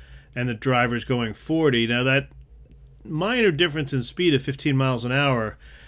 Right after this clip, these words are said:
may not give the car driver time to stop his or her car under the circumstances. So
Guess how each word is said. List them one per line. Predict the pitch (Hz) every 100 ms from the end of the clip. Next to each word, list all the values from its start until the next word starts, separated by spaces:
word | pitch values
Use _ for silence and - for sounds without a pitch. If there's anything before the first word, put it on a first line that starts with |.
| - -
may | 131 170 185
not | 165 143 -
give | 147 139 120
the | 127 123 120
car | 143 135 120
driver | 131 139 151 147 131 120 117 - - - - - - - - - - -
time | - 165 160 151 139
to | - 127
stop | - - 175 160 139 139 - - -
his | - 147 131
or |
her | 131 123
car | - 156 139
under | 127
the | 120
circumstances. | - - 220 - 110 - 104 92 - 92
So | - 170 160 156